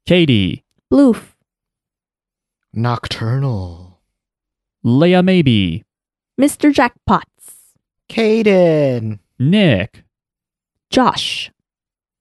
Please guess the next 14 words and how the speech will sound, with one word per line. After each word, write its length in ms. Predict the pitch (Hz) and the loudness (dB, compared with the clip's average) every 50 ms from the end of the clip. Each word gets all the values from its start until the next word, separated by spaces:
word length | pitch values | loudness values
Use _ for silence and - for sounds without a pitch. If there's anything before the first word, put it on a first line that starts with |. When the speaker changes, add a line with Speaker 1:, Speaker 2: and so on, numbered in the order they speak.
| _ _ _ _ _ _ _ _ - | _ _ _ _ _ _ _ _ -6
Speaker 3:
Austin, 840 | - 139 139 139 139 - - - - 139 127 117 113 107 104 101 92 - _ _ _ _ _ _ _ _ _ _ _ _ _ _ _ _ _ _ _ _ _ _ _ - | -2 0 2 2 2 0 -4 -4 -2 0 0 0 0 -2 -4 -6 -8 -12 _ _ _ _ _ _ _ _ _ _ _ _ _ _ _ _ _ _ _ _ _ _ _ -2
Speaker 1:
Tim, 440 | - 190 190 170 147 107 95 82 - _ _ _ _ _ _ _ _ _ _ _ _ _ _ _ _ - | 0 2 2 2 2 0 -2 -6 -12 _ _ _ _ _ _ _ _ _ _ _ _ _ _ _ _ -10
Speaker 2:
Tyler, 880 | - 196 185 233 262 240 226 214 208 196 185 180 175 170 170 - 196 - _ _ _ _ _ _ _ _ _ _ - | -4 -2 0 0 2 2 2 2 2 0 0 0 -2 -2 -4 -8 -10 -12 _ _ _ _ _ _ _ _ _ _ -14
Speaker 3:
Michael, 1120 | 240 247 247 240 214 220 240 262 262 - - 240 180 156 147 139 135 131 127 127 131 135 - _ _ - - | -10 -4 -2 -2 0 0 0 -2 -2 0 0 2 2 2 2 2 2 0 0 -2 -4 -6 -10 _ _ -6 -2
Speaker 1:
Christian, 960 | - 254 311 - - - - 233 208 170 139 120 110 101 101 - - 120 - _ _ _ - - - _ _ _ - | -2 0 0 -2 -4 -4 -2 0 2 2 2 2 0 -2 -2 -6 -8 -12 -14 _ _ _ -20 -20 -20 _ _ _ -4
Speaker 2:
Chad. 840 | - 294 294 294 294 285 269 262 247 240 233 220 190 185 180 196 _ _ _ _ _ _ _ _ _ _ _ _ _ | 0 2 2 4 4 4 4 2 2 2 2 0 0 -2 -4 -6 _ _ _ _ _ _ _ _ _ _ _ _ _
Speaker 1:
Yes. 600 | - - 117 120 110 95 - - - - - _ _ _ _ _ _ _ - | -6 -2 0 0 0 -2 -4 -10 -20 -20 -20 _ _ _ _ _ _ _ -4
Speaker 2:
That's 180 | 196 196 - | -4 -2 2
it? 160 | 262 302 311 - | 2 0 2 2
Oh, 180 | - 226 220 - - | 2 2 2 2 2
and 420 | 220 247 262 269 277 285 277 _ - | 0 2 2 2 0 -2 -4 _ -6
Chad. 540 | - 247 202 170 160 156 156 156 160 - _ _ _ _ - | -2 0 0 0 0 0 -2 -4 -8 -10 _ _ _ _ -4
Speaker 1:
Thank 280 | - 113 - - - - | -4 -4 -4 -4 -4 -4
you. 120 | 143 127 | -4 -4